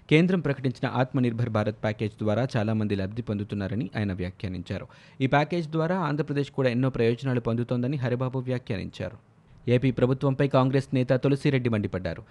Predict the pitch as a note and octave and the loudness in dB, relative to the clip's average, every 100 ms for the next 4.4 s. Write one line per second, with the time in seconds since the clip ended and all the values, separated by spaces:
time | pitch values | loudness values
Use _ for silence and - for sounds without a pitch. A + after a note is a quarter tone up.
0 | - - C3 E3+ G3 E3 D3 C#3+ C#3+ C3 | -16 2 4 4 0 0 0 0 0 2
1 | B2+ C3+ B2+ A#2 B2 B2+ A#2+ A2+ - - | 2 2 4 2 2 0 -2 -4 -6 -4
2 | D#3+ B2+ A2+ A2+ A2+ G2+ G2+ A#2 C3 B2 | 0 2 0 0 0 2 0 0 -2 0
3 | A#2 A2 G#2+ G2 G#2 G2 A2 C3 A2+ A#2 | 0 0 -2 -2 -2 0 -2 -2 -4 -2
4 | F#2+ F2+ F2 | -4 -6 -8